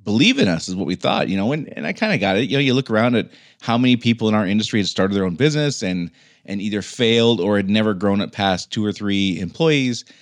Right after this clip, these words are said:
And here we had these big lofty dreams and we were gonna build this big, massive company. And so I kinda got it that they didn't really trust us or believe that we could do it. Um, but I really later found out that that was not,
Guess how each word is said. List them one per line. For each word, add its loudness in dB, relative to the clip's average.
And -4
here 0
we 0
had 0
these -2
big -2
lofty -4
dreams -2
and 0
we 2
were 0
gonna 0
build 2
this 0
big, 0
massive 2
company. -2
And -2
so -4
I -2
kinda 2
got 2
it 0
that -2
they 2
didn't 2
really -2
trust -2
us 2
or 2
believe 2
that 0
we 0
could -4
do -2
it. -2
Um, 0
but 0
I 4
really -4
later 0
found 0
out 2
that -6
that 2
was 0
not, -2